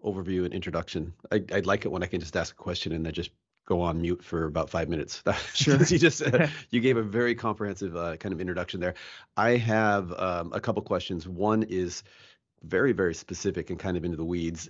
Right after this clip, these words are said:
Speaker 1: um, and
Speaker 2: Mm-hmm.
Speaker 1: then one is in much more general. But,
Speaker 2: Uh-huh.
Speaker 1: uh, you, you know, you gave the, the example of somebody spinning up an instance, uh, of, of a V M or something on, uh,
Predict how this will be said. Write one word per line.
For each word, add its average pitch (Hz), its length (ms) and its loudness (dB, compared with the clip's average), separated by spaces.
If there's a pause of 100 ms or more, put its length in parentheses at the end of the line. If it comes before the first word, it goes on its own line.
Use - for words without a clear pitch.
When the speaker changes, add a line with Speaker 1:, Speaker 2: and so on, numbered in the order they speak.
Speaker 1:
um, 85 240 0
and - 80 -4
Speaker 2:
Mm-hmm. 90 80 0
Speaker 1:
then 87 240 0
one 87 180 0
is 85 180 -2 (100)
in 82 280 -4
much 101 460 0
more 87 140 2
general. 82 440 0 (340)
But, 101 300 4 (140)
Speaker 2:
Uh-huh. 92 100 2
Speaker 1:
uh, 90 200 0 (120)
you, 123 360 4
you 117 140 6
know, 107 80 6
you 101 200 4
gave 104 200 6
the, 90 360 -2 (100)
the 87 400 -6
example 90 920 -4
of 85 420 -2
somebody 87 460 0 (480)
spinning 98 360 0
up 90 120 0
an 78 100 -4
instance, 85 500 -4
uh, - 40 -8
of, 82 1040 -2
of - 320 -6
a 87 40 0
V 87 220 2
M 87 300 2
or 87 180 2
something 90 480 0
on, 87 640 0
uh, 82 240 -4